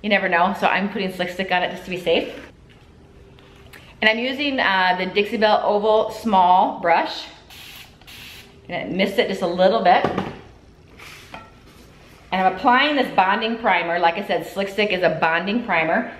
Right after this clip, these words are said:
So I'm using a bonding primer just so that I'm not gonna risk any areas not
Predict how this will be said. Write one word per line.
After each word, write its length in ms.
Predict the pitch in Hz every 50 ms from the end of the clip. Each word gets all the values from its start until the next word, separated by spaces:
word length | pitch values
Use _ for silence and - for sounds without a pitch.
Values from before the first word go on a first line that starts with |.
| - -
So 80 | - 185
I'm 60 | 196
using 340 | 208 247 254 262 277 262 240
a 40 | 214
bonding 440 | - - 226 233 247 202 214 226 247
primer 640 | 240 226 208 208 214 220 233 262 302 - - - - - - - - - - - - - - - - - - - - - - - - - - - - - - - - -
just 320 | - 220 214 220 240 233
so 120 | - 247 226
that 120 | 214 196
I'm 320 | 196 180 180 180 180 - - - - - - - - - - - - - - - - - - - _ - - - - - -
not 300 | 185 185 185 185 196 196
gonna 180 | - 208 180 170
risk 440 | 170 170 175 180 180 180 - - - - - - - - - - - - - _ - - - - - - - - -
any 280 | - 208 220 220 208 -
areas 520 | 202 202 196 196 196 190 185 180 180 175
not 360 | 170 165 160 165 - - -